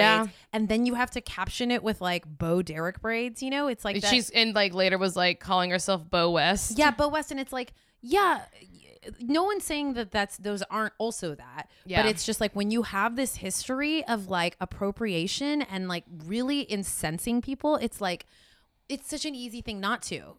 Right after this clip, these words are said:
Speaker 2: to just not do that way.
Speaker 1: No, but
Speaker 2: And
Speaker 1: she's
Speaker 2: it's
Speaker 1: like, "I will do it. I will
Speaker 2: she
Speaker 1: do
Speaker 2: is
Speaker 1: it every day."
Speaker 2: constantly, like, letting people know, I think, like, "I don't care. I want to do,"
Speaker 1: Yeah.
Speaker 2: or at least, like, "I d-, I hear you, and I'm not, re-,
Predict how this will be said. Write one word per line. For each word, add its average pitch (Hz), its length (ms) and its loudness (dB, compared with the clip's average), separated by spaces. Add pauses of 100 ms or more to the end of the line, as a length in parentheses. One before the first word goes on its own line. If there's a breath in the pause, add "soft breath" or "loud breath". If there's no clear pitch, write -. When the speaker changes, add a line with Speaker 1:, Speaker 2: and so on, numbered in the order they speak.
(140)
Speaker 2:
to 214 140 -6
just 208 420 -2
not 180 340 2
do 190 200 0
that 156 200 0
way. 151 100 -6
Speaker 1:
No, 330 120 6
but 226 200 0
Speaker 2:
And - 20 2
Speaker 1:
she's 196 140 4
Speaker 2:
it's 220 60 2
Speaker 1:
like, 226 260 6 (240)
"I 180 640 8
will 208 200 6
do 254 380 4
it. 214 340 2 (280)
I 165 180 2
will 190 160 4
Speaker 2:
she 220 140 0
Speaker 1:
do 226 140 4
Speaker 2:
is 254 40 4
Speaker 1:
it 254 220 4
every 254 380 2
day." 190 120 2
Speaker 2:
constantly, 185 380 4
like, 247 220 -2
letting 196 280 0
people 180 300 -6
know, 160 220 -2
I 151 100 -2
think, 147 300 -14
like, 143 280 -8 (160)
"I 175 380 0 (300)
don't 151 440 -10 (380)
care. - 440 -14 (460)
I 160 80 -8
want 160 280 -10
to - 100 -10
do," 190 380 2
Speaker 1:
Yeah. 190 140 6
Speaker 2:
or 190 40 4
at 196 100 -2
least, 208 220 -4
like, 175 340 -2
"I 175 120 0
d-, 160 240 -12
I 175 120 0
hear 175 300 -6
you, 233 280 -4
and 170 160 -6
I'm 156 220 -8
not, 151 240 -4
re-, 170 100 -6